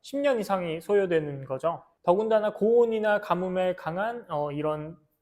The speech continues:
기후 탄력적인 품종들은 개발하기가 더 까다롭습니다. 왜냐하면 이런 형질은 한두 개의 유전자가 관여하는 게 아니고 수많은 유전자가 조금씩 영향을 주기 때문이죠. 이런 형질을 양적 형질이라고 부릅니다. 그래서 시선을 다르게 돌려봤습니다.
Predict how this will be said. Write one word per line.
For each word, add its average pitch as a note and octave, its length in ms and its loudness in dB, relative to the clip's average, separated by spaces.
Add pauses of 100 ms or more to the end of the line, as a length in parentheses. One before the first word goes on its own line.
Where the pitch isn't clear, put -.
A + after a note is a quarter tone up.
기후 G3+ 260 0
탄력적인 F#3+ 1040 -2
품종들은 G3 760 -6
개발하기가 G3 600 2
더 D3 300 2
까다롭습니다. F3+ 800 0
왜냐하면 G#3+ 480 0
이런 G#3 300 2
형질은 A3+ 580 -2 (300)
한두 C#4+ 320 0
개의 B3+ 180 6
유전자가 F#3 540 2
관여하는 E3+ 400 0
게 E3 80 2
아니고 C#3 560 -2
수많은 C#4 400 0
유전자가 E3+ 540 2
조금씩 A#3+ 440 -2
영향을 D#3+ 460 -2
주기 D3+ 340 -6 (160)
때문이죠. D3 560 -2 (180)
이런 G3 260 2
형질을 A#3+ 520 0
양적 F3+ 480 0
형질이라고 D#3+ 760 0
부릅니다. C3+ 520 -6
그래서 F#3 320 0
시선을 B3+ 600 0
다르게 G#3+ 480 4
돌려봤습니다. D#3 920 0